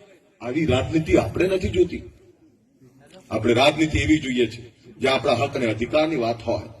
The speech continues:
જ્યાં આજે આપણી સ્કૂલ, કોલેજ, યુનિવર્સિટી માટે જગ્યા માંગી છે, એના ખાતમુહૂર્ત કરવા બોલાવવાનો છે, જ્યાં આપણા માટેનો વિકાસની વાત હોય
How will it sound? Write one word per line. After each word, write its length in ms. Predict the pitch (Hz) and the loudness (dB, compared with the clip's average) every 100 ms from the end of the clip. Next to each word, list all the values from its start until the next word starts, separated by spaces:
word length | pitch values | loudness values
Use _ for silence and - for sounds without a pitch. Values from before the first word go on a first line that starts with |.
| _ _ _ _ _ 117 | _ _ _ _ _ 0
જ્યાં 280 | 135 202 254 - - - - _ | 4 4 2 -6 -18 -20 -20 _
આજે 320 | 302 196 185 - - 359 - - - - - _ | 0 6 6 4 -10 -18 -20 -20 -20 -20 -20 _
આપણી 240 | - - 190 | -4 2 4
સ્કૂલ, 460 | 175 - 208 226 | 2 0 4 6
કોલેજ, 420 | 196 196 196 208 202 | 6 6 4 4 0
યુનિવર્સિટી 440 | 202 202 208 202 | 0 0 -2 -4
માટે 240 | 202 202 | -2 0
જગ્યા 280 | 202 170 202 | -2 0 0
માંગી 320 | 190 175 220 | 0 -2 -2
છે, 280 | 233 - - - _ _ _ _ _ _ - | -4 -6 -16 -20 _ _ _ _ _ _ 4
એના 200 | 170 208 | 6 6
ખાતમુહૂર્ત 560 | - 233 226 233 233 | 4 2 2 2 2
કરવા 220 | 226 233 247 | 2 0 2
બોલાવવાનો 440 | 240 247 247 220 | 2 2 0 0
છે, 420 | 185 - - - _ _ _ _ _ _ _ _ | -4 -10 -20 -20 _ _ _ _ _ _ _ _
જ્યાં 240 | - 151 156 | -2 0 2
આપણા 320 | 120 151 160 - - _ | 0 -2 -2 -8 -20 _
માટેનો 460 | 104 110 127 160 175 | -6 -4 -2 0 0
વિકાસની 520 | - 139 143 - 117 | 0 -2 -4 -4 -4
વાત 280 | 95 - | -4 -8
હોય 120 | - | -12